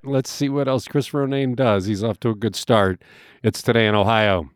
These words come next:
People in the Parma City School District simply refuse to approve new taxes, rejecting the latest proposal last Tuesday.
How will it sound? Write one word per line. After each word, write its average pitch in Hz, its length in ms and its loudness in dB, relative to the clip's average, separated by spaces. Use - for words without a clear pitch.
People 240 320 4
in 220 100 6
the 190 80 2
Parma 214 380 4
City 202 280 4
School 185 360 4
District 147 520 2
simply 196 480 0
refuse 143 880 4
to 123 160 2
approve 151 400 4
new 143 160 4
taxes, 104 680 0
rejecting 123 640 -2
the 127 100 -2
latest 139 480 -2
proposal 180 640 4
last 147 340 0
Tuesday. 107 640 0